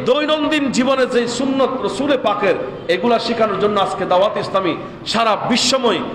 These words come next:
মাদানী চ্যানেল দিয়ে, ইজিতেমা দিয়ে, আপনার মাদানী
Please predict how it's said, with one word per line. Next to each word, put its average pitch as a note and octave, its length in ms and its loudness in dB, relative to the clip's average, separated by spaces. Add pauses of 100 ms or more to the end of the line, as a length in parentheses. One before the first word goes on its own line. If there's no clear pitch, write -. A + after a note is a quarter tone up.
(160)
মাদানী G3+ 400 0
চ্যানেল A3+ 300 2
দিয়ে, G3+ 220 2 (340)
ইজিতেমা G#3+ 540 0
দিয়ে, G#3 260 0 (360)
আপনার G3 380 0
মাদানী G#3 300 2